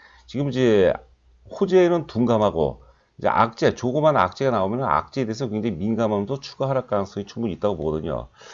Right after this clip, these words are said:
자, 뭐, 우려할 만하게 큰 폭의 조정보다는 일단 우리가 심리적으로 많이 위축될 만한, 아, 그런 조정이 예상이 되기 때문에 일부 좀 매도했다가 다시,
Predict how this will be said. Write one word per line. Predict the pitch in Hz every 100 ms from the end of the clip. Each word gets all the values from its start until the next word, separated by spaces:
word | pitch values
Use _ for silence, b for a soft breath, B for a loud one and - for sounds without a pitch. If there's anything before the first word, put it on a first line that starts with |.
| B B
자, | 101
뭐, | 101
우려할 | 85 104 175 180
만하게 | 151 135
큰 | 143 - - 196
폭의 | 180 165
조정보다는 | - 113 139 104 98 127 - - B B
일단 | 98 143 127
우리가 | 117
심리적으로 | 123 196 185 151 147
많이 | 117 104 120
위축될 | 92 - - - 120
만한, | 117 113 78 b b
아, | -
그런 | 80 120 151
조정이 | 120 110 117 113
예상이 | 92 117 113
되기 | 90 85
때문에 | - 85 107 76
일부 | - 117 120
좀 | 139
매도했다가 | 87 92 95 - 95 85 -
다시, | 80 85 147 151